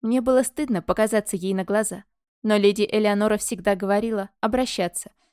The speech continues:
если будет нужна помощь, и это было не просто проявление вежливости. Она действительно помогала всем девочкам, кто к ней приходил. В этом плане она была лучшей на свете наставницей. Мы въехали в кованые ворота парка, принадлежащего Институту благородных девиц.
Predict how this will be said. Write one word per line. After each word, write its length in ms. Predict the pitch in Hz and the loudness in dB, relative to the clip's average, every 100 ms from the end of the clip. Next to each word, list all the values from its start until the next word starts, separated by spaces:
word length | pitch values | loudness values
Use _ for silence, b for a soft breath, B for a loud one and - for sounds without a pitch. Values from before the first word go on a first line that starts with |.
| _ | _
если 260 | 269 277 277 | -2 -2 0
будет 240 | 240 190 | -2 -2
нужна 260 | 233 226 240 | 0 0 -2
помощь, 480 | 240 185 165 - - _ _ | 0 -4 -4 -10 -18 _ _
и 80 | 202 | 0
это 180 | 208 208 | 2 4
было 180 | 190 202 | 4 4
не 180 | 226 | 2
просто 360 | 240 180 185 - | 2 0 0 -2
проявление 560 | - 233 208 180 180 190 | -2 -2 0 -2 -2 -2
вежливости. 680 | 220 196 180 180 - - - _ _ - | -4 -4 -8 -12 -14 -20 -20 _ _ -4
Она 180 | 269 294 | 0 0
действительно 560 | 277 - 311 254 196 | 0 0 2 4 2
помогала 480 | 202 208 220 240 190 | 2 2 2 2 2
всем 300 | - 233 196 | 0 -2 0
девочкам, 500 | 190 247 240 - 185 | 0 0 -2 -6 -6
кто 160 | - 208 | -2 0
к 80 | |
ней 120 | 226 214 | 0 -2
приходил. 520 | 226 240 226 180 - _ _ _ - | -2 0 0 -2 -10 _ _ _ -4
В 100 | 180 | 0
этом 280 | 202 254 | 2 0
плане 440 | 247 254 247 247 269 - | 0 0 0 -2 -4 0
она 240 | 208 190 | 2 4
была 240 | 185 214 | 4 4
лучшей 340 | 220 185 - 190 | 4 0 -4 -4
на 100 | 190 | -4
свете 280 | - 202 196 | -4 -4 -4
наставницей. 720 | 214 - 180 170 175 - - _ _ _ _ _ _ _ _ | -4 -4 -6 -6 -8 -14 -18 _ _ _ _ _ _ _ _
Мы 120 | 254 247 | 2 2
въехали 360 | 226 262 214 | 2 2 2
в 80 | 226 | 2
кованые 360 | - 214 208 196 | 0 0 2 2
ворота 300 | 202 202 190 | 2 2 -2
парка, 400 | - 190 214 269 | -2 -4 -2 -4
принадлежащего 760 | 277 262 240 247 208 - 214 | -2 0 0 0 0 -2 -2
Институту 480 | 226 220 240 190 180 | -2 -2 -4 -2 -2
благородных 560 | 180 196 202 196 196 185 | -2 0 2 2 -2 -4
девиц. 420 | 202 175 - - | -8 -10 -14 -20